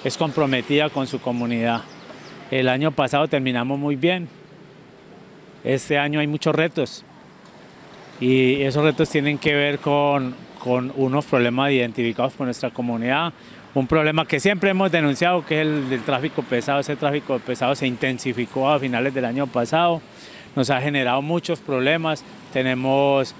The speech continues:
en la, en nuestras calles tenemos treinta y dos hundimientos de vía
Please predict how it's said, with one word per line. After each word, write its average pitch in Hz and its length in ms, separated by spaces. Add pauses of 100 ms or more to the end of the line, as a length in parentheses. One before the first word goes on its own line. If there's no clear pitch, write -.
(260)
en 139 220
la, 143 40
en 143 220
nuestras 135 320
calles 175 340
tenemos 135 400
treinta 147 380
y 131 60
dos 151 180
hundimientos 147 600
de 131 140
vía 131 280